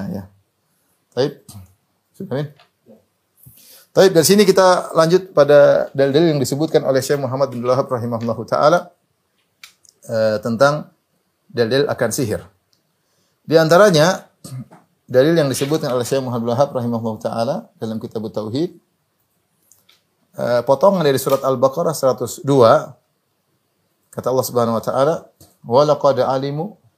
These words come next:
eh, laman ishtarahu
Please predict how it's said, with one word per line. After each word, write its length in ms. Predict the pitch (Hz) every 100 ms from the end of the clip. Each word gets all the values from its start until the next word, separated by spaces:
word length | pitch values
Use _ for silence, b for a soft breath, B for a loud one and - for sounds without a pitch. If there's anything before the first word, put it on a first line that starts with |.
| _ _ _ _ _ _ _ _ _ _ _ _ _ _ _ _ _ _ _ _ _ _ _ _
eh, 320 | 113 110 110
laman 320 | 110 147 135
ishtarahu 720 | 127 - 123 120 131 127 139